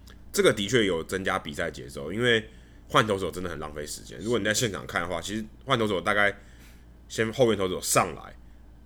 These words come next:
大概要耗掉两分钟，然后那两分钟大家都不知道干嘛，连野手也不知道在干嘛，所以大家都只能看着投手在投手球上练投，有，是有点，是有点无聊啦。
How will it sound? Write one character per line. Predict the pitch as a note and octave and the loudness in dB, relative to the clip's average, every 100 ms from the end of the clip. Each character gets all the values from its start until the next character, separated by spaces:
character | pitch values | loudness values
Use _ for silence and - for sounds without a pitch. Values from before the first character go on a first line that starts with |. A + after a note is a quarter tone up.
| - | -2
大 | A#2+ | 2
概 | A2 | 4
要 | |
耗 | G#2+ A2 | 4 2
掉 | G2 | 2
两 | E2+ D2 | 0 -4
分 | D2+ D2+ | -8 -8
钟， | D2+ C#2+ | -10 -12
然 | - | -4
后 | B2 | 4
那 | |
两 | D3 G2+ | 6 6
分 | A2+ | 4
钟 | A2 | 2
大 | A#2 | 4
家 | |
都 | A#2+ | 6
不 | A2 | 6
知 | |
道 | G#2+ | 4
干 | G2+ D#2+ | 2 0
嘛， | - - - - | -6 -16 -20 2
连 | A#2+ B2+ | 4 6
野 | A#2 | 4
手 | A#2+ F#2 | 4 0
也 | |
不 | E2 | 0
知 | |
道 | F#2 | 0
在 | F#2+ | 0
干 | F#2 | 0
嘛， | D2+ - - - - | -4 -10 -18 -20 -10
所 | A#2+ | 2
以 | |
大 | A#2 | 6
家 | B2 | 6
都 | A#2 | 4
只 | G2+ | 0
能 | F#2+ | -2
看 | - | 0
着 | A2+ | 0
投 | A2 F2+ | 2 0
手 | F#2+ E2 - - - | 0 -2 -4 -12 -2
在 | A2+ | 2
投 | G#2 G2 | 2 2
手 | F2+ | 0
球 | F2+ | -2
上 | F#2 F#2 | -2 0
练 | G2 F2 | -2 -2
投， | - B1+ | -6 -10
有， | D#2 E2 | -8 -6
是 | - E3 | -2 2
有 | C3+ G#2+ | 4 6
点， | G#2 F#2 D2+ - - - - - - - - - | 4 2 0 -12 -20 -20 -20 -20 -20 -20 -20 -18
是 | - - - G3 | -10 -6 -2 4
有 | C#3 B2 | 6 8
点 | B2+ G#2 - | 8 4 0
无 | D#2+ F2 | -4 -4
聊 | D#2 G1+ | -4 -6
啦。 | A#1 | -12